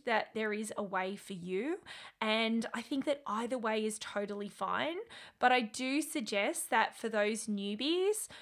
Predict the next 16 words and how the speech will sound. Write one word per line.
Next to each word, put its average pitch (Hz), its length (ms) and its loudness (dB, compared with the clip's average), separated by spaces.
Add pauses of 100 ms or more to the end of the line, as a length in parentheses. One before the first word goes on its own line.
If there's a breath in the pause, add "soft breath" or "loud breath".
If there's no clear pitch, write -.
(140 loud breath)
for 262 100 0
people 240 380 -2
who 262 160 2
are 240 60 0
still 226 640 4
feeling 254 520 0
wobbly 220 400 2
about 202 260 2
their 190 140 0
prices 302 760 4
or 240 60 -2
the 190 120 -4
details 202 520 0
in 196 140 -4
their 185 120 -2
packages, 277 920 0